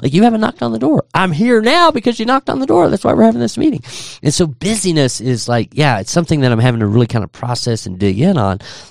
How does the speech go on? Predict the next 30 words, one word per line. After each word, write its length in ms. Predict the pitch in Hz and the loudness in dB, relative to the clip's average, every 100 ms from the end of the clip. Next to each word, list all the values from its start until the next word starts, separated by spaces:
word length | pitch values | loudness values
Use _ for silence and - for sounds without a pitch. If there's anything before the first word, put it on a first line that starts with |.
| - | -2
Like, 180 | 110 | 0
you 60 | 117 | 2
know, 80 | 110 | 0
because 240 | 110 143 | 0 -2
I 140 | 143 135 | -2 0
am, 360 | 147 135 92 - | 0 0 -2 -4
and 160 | 120 | -2
my 100 | 120 | 0
wife's 340 | 117 123 123 - | 2 0 -2 -2
called 240 | 113 98 | -2 0
me 120 | 98 | 0
out 160 | 92 87 | -2 -2
on 120 | 92 | -2
it. 140 | 90 - _ _ - 87 78 | -4 -10 _ _ -14 -12 -8
She's 360 | - 101 - | -6 -6 -6
like, 300 | 73 95 - - - - _ _ _ _ _ | -4 -4 -4 -12 -20 -20 _ _ _ _ _
"Why 140 | 101 | -2
do 60 | 104 | 0
you 60 | 95 | 2
keep 200 | 107 95 | 0 0
calling 220 | 98 95 | -2 -2
yourself 360 | 95 - 92 - | -2 -2 -4 -6
a 40 | |
producer?" 520 | - 95 101 - 120 - | -8 -2 -2 -4 -12 -14
"Because 360 | - - - _ _ | -12 -12 -12 _ _
that's, 220 | - - _ | -20 -20 _
that's 200 | 104 - | -10 -6
what 100 | 82 | -8
I 80 | 76 | -8
do. 460 | 85 95 110 90 | 0 2 4 0